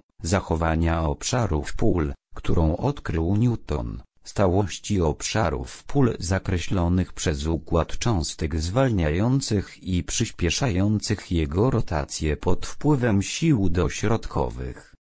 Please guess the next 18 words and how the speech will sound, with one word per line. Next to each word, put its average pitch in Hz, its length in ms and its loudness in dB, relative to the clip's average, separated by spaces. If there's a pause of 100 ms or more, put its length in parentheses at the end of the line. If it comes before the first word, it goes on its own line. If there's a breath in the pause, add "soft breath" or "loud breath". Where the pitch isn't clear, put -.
Zasada 92 640 0
ta 85 280 -2
oznacza, 95 600 0 (240)
że 82 200 -2
bez 73 260 -2
względu 101 640 2
na 87 200 4
zmiany 90 640 2
zachodzące 95 880 0
w - 120 -10
takim 123 540 2
układzie 113 640 0
ogólna 80 560 0
wielkość 82 720 -2
rotacji 117 720 -2
musi 113 420 0
pozostać 92 840 -2
stała. 71 640 -4